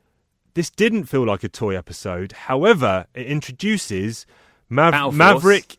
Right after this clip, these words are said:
Speaker 1: in the Vector, which is the, the, some new plane. It introduces Blocker, Dodger,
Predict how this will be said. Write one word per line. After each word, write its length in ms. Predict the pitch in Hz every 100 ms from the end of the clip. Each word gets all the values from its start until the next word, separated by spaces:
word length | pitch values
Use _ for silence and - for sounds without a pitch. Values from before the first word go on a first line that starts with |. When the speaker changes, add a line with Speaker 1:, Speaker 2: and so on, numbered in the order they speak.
| -
Speaker 1:
in 200 | 143 135
the 80 |
Vector, 600 | 110 131 - - 101 123 123
which 180 | 110 117
is 160 | 101
the, 140 | 107 107
the, 300 | 113 104 101
some 340 | - - 101 101
new 160 | 101
plane. 460 | 92 110 98 104 117
It 60 | -
introduces 720 | 127 120 113 123 113 113 101
Blocker, 460 | - 151 175 - 185
Dodger, 640 | 127 123 104 101 95 117